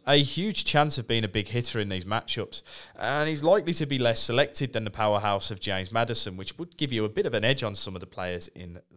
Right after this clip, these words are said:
the leaderboard. Onto the second card,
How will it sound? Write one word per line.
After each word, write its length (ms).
the 240
leaderboard. 520
Onto 260
the 80
second 600
card, 440